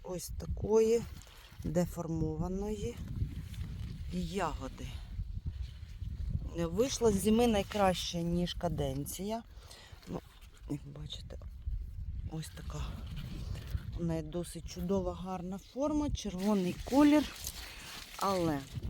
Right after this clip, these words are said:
але, бачите, є чимало деформованої ягоди, квітонос досить довгий. Е, смачна, але вона, ну, пізніше трішки починає стигнути за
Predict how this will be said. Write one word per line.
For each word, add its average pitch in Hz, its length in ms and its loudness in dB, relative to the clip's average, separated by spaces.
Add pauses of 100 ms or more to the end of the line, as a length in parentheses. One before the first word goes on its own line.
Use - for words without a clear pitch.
(260)
але, 151 160 -4
бачите, 147 420 -2 (1000)
є 180 300 8
чимало 214 680 4 (880)
деформованої 170 1120 2
ягоди, 254 440 6
квітонос 196 600 0 (100)
досить 170 460 4
довгий. 180 560 8 (1300)
Е, 185 140 8
смачна, 208 640 4
але 190 180 4
вона, 214 380 4
ну, 208 240 4
пізніше 202 460 8 (100)
трішки 170 380 0
починає 165 480 -2
стигнути 180 540 -2 (440)
за 175 280 4